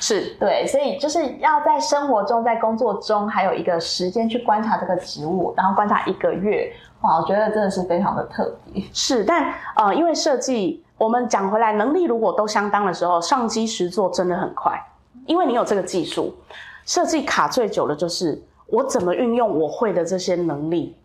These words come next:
Speaker 1: 筹组一个，组合成一个别人会喜欢的东西。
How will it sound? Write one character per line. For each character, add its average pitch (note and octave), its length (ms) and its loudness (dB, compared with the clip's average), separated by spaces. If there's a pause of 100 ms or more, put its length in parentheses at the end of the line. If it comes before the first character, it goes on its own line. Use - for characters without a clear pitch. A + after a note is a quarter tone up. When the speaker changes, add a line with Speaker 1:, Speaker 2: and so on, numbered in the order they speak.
(120)
Speaker 1:
筹 F#3+ 280 0
组 G#3 240 0
一 E3 140 0
个， D#3 380 0
组 F3+ 260 0
合 F3 280 2
成 F#3 240 0
一 F3 100 0
个 F3+ 160 0
别 E3+ 180 0
人 E3+ 140 0
会 F#3+ 120 0
喜 D#3 200 -6
欢 D#3 140 -2
的 D3 80 -4
东 D3 220 -4
西。 - 280 -10